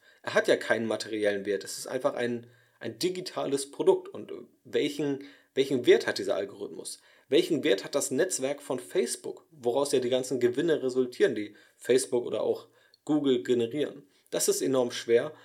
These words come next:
deshalb haben solche Technologieunternehmen oftmals hohe Kurs-Buchwert-Verhältnisse, die kaum aussagekräftig sind. Wenn du das Ganze anwendest, dann eher in der klassischen Industrie und dann auch innerhalb einer Branche und nicht unbedingt branchenübergreifend vergleichen.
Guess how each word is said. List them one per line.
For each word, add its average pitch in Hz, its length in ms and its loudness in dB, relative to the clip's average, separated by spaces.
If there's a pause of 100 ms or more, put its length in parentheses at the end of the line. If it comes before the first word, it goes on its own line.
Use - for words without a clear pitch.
(120)
deshalb 147 280 4
haben 135 180 2
solche - 300 2
Technologieunternehmen 131 1080 0
oftmals 120 600 -4 (340)
hohe 185 240 10
Kurs-Buchwert-Verhältnisse, 117 1200 0 (200)
die 120 80 -10
kaum 131 300 2
aussagekräftig - 800 -2
sind. 101 240 -16 (400)
Wenn 180 560 2
du 117 100 -8
das 110 160 -4
Ganze 107 200 -6
anwendest, 113 400 -2
dann 104 160 -2
eher 143 240 2
in 127 80 -6
der 117 120 0
klassischen 160 520 -2
Industrie 139 600 -6 (160)
und - 120 -8
dann 131 100 2
auch - 180 -2 (180)
innerhalb 131 600 -2
einer 110 240 -2
Branche 107 480 0
und 110 240 -6
nicht 127 200 -2
unbedingt 104 400 -4 (280)
branchenübergreifend 110 1080 0
vergleichen. 107 560 0